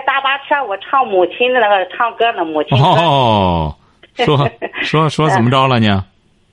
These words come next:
Speaker 1: 七月九号，我参加我同事他，嗯，孩子婚礼吧。
Speaker 2: 啊。
Speaker 1: 两点回来的路上，我在深耕路上摔，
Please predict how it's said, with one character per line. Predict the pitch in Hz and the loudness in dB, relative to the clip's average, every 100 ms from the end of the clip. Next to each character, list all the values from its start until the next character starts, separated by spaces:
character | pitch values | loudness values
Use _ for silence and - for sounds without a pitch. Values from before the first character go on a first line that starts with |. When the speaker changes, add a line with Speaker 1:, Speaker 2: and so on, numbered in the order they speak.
| _ _ _ _ _ | _ _ _ _ _
Speaker 1:
七 | - 262 | -4 0
月 | 254 233 | 2 0
九 | 233 170 | 0 0
号， | 165 208 | 2 0
我 | 180 | 0
参 | 175 233 | -2 -2
加 | 226 220 | 0 2
我 | 175 | 0
同 | - - 202 | -2 -2 -2
事 | 214 - 233 202 - | 0 0 0 0 0
他， | 185 165 160 - _ - - - - | -2 -2 -4 -10 _ -14 -14 -12 -4
嗯， | 196 160 | -2 -2
孩 | - 190 | 0 2
子 | 226 | 2
婚 | - 240 240 | 0 -2 -2
礼 | 185 | 0
吧。 | 165 175 160 - | 2 2 0 -4
Speaker 2:
啊。 | 95 87 82 71 - | -2 0 0 -2 -10
Speaker 1:
两 | 180 - 185 185 247 | -14 -2 2 2 0
点 | 214 170 160 156 - | -2 -2 -4 -10 -2
回 | 196 | 0
来 | 226 208 | 2 0
的 | 165 | 0
路 | 165 180 | 2 0
上， | 175 139 113 _ _ | 0 -2 -6 _ _
我 | 175 | -2
在 | 202 226 | 0 0
深 | - 240 233 | 0 -2 0
耕 | 233 233 226 | 2 2 2
路 | 240 | 2
上 | 220 160 - - - | 2 -2 -4 -10 -6
摔， | - | 0